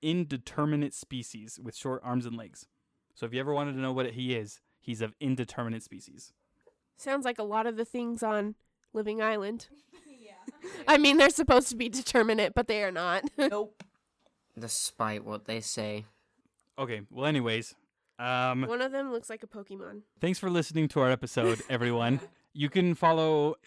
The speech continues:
Speaker 1: me on Instagram at Josh is Rich, uh, separated by underscores, and you can follow Sydney at Dip Your Chicken.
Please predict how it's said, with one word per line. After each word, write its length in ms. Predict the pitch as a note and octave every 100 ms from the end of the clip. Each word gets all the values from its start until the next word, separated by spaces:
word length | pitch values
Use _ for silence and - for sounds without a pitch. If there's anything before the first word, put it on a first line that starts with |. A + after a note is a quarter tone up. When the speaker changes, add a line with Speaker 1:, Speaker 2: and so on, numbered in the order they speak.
| - -
Speaker 1:
me 400 | C#3 C3+ D3+ D#3+
on 140 | D#3+
Instagram 600 | D3+ D3 D3 C3 C#3 C#3 C3
at 140 | A#2
Josh 460 | A2+ C#3 B2+ C3+ -
is 280 | B2+ A#2 G#2+
Rich, 440 | G#2+ A#2 C#3 - - _ _
uh, 200 | B2 A#2 A2
separated 340 | C#3+ D3 C3
by 120 | A#2+
underscores, 580 | A#2+ B2+ B2+ C#3 C#3 C#3
and 120 | C3
you 60 | A#2+
can 80 | A2+
follow 200 | C3 A2+
Sydney 480 | - C#3 B2+ B2+ -
at 140 | A2+ - -
Dip 200 | B2+ B2
Your 100 | A2+
Chicken. 460 | - B2 A2 G#2+